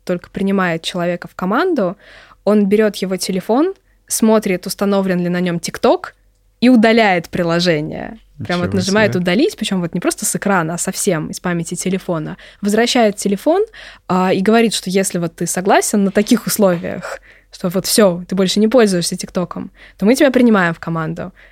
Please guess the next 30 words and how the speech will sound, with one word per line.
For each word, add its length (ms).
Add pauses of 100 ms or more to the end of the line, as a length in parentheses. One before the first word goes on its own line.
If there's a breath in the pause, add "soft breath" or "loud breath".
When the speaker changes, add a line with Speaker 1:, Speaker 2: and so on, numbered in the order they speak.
Speaker 1:
Если 280
не 120
согласен, 520
извини, 300
ты 80
нам 180
не 60
подходишь. 600 (800 soft breath)
И 560
в 140
целом 800
в 100
этом 180
есть 240
здравое 400
зерно. 420 (580 loud breath)
Потому 300
что 160
смотреть 440
мотивирующие 760
нарезки 680 (400 loud breath)
зависит 380
от 120
того, 180
сколько 300
времени 380
ты 120
на 120
это 140
тратишь. 520